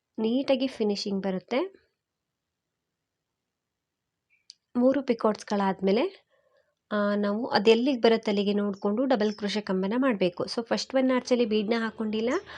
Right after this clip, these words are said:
ಸೆಕೆಂಡ್ ಒನ್ ಆರ್ಚಲ್ಲಿ ಈ ರೀತಿ ಮಧ್ಯದಲ್ಲಿ ಒಂದು ಬೀಡ್ ಬರೋ ಹಾಗೆ ಮಾಡ್ಕೊಂಡಿದ್ದೀನಿ.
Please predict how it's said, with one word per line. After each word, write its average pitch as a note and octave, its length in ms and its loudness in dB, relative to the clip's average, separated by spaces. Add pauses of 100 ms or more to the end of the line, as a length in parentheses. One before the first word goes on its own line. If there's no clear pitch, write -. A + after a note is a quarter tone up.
(400)
ಸೆಕೆಂಡ್ B3 360 4
ಒನ್ A#3 180 2
ಆರ್ಚಲ್ಲಿ A3 440 -2
ಈ A#3 180 -2
ರೀತಿ A3 220 -2
ಮಧ್ಯದಲ್ಲಿ A3 460 -2
ಒಂದು G#3+ 160 -2
ಬೀಡ್ G#3+ 240 0
ಬರೋ G3+ 180 0
ಹಾಗೆ G3 260 -2
ಮಾಡ್ಕೊಂಡಿದ್ದೀನಿ. F#3+ 720 -2